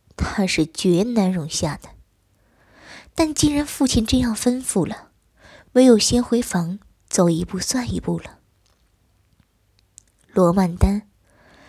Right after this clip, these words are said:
却没他这么想得开，父母自幼就宠爱弟弟，每次父亲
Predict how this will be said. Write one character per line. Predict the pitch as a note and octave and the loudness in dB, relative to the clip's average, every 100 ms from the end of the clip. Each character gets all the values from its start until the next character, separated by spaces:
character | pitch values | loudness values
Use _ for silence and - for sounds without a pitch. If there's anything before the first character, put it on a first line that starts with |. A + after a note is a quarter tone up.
| - _ | -20 _
却 | - C#4 | 0 0
没 | A#3+ G3 A#3+ | 2 0 0
他 | C#4 - | 0 0
这 | G#3 G3 | 0 -2
么 | F3 | -2
想 | - D3 C#3+ | -4 -6 -8
得 | - | -10
开， | - F3+ - - _ _ _ - - - | -8 -10 -12 -20 _ _ _ -20 -20 -20
父 | - - D#4 | -6 0 0
母 | C4 B3+ | 2 0
自 | C#4 C#4+ | 2 2
幼 | C#4 C4 | 2 2
就 | G#3 | 0
宠 | - E3 C#3 | -2 -6 -6
爱 | G3 G3 | -4 -2
弟 | - E3 | -2 -4
弟， | D3+ - - _ _ _ _ | -6 -12 -14 _ _ _ _
每 | - F#3+ E3+ | 2 4 4
次 | - F#3 | 2 0
父 | - F3+ | 0 0
亲 | - D#3+ | 0 -2